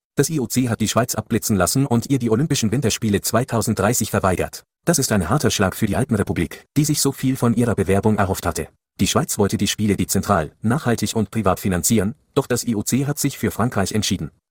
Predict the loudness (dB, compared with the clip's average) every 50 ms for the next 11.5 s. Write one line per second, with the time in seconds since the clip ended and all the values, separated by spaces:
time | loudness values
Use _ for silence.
0 | _ 0 0 2 2 0 -2 -2 -2 -4 -2 0 0 0 0 -2 -8 _ _ -2
1 | 0 0 0 0 0 -2 -2 -2 -2 -2 -2 0 0 0 2 2 0 0 -2 -8
2 | -16 _ 0 0 2 2 0 0 -2 -2 0 0 2 2 0 0 -2 -4 -6 -6
3 | -10 _ _ _ 0 0 2 2 2 0 0 0 -4 -2 0 2 2 2 0 0
4 | 0 0 0 2 2 2 2 0 2 2 2 2 2 0 0 -2 -4 -4 -4 -6
5 | -8 -10 _ _ 0 0 0 2 0 -2 -2 -2 -2 0 0 0 0 0 -2 -4
6 | -6 -4 -4 -4 -2 0 0 0 0 0 0 0 0 0 0 0 0 0 -2 -2
7 | 0 2 2 2 2 0 -2 -2 -2 -2 -2 -4 -4 -4 -2 0 0 0 0 -2
8 | -4 -6 -8 -14 -18 _ _ _ _ 0 2 2 0 0 0 0 0 0 -2 -4
9 | -6 -8 _ -2 0 0 2 2 2 0 2 2 0 0 -2 -4 -10 -12 _ -4
10 | -2 0 0 0 0 0 0 0 0 0 -2 -4 -4 -4 -6 -8 -8 _ _ _
11 | _ 0 2 2 2 0 0 -2 -6